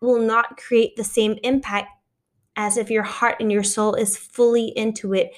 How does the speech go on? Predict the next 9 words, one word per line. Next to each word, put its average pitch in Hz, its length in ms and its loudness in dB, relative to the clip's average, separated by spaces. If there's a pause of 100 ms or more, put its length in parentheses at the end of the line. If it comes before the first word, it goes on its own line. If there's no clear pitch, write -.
(200)
and 226 140 -6
is 220 160 -2
coming 233 400 -2
from 220 580 -2 (220)
a 208 100 -4
place 208 600 -2
of 190 320 -2 (460)
alignment 196 1000 2
and 180 460 -2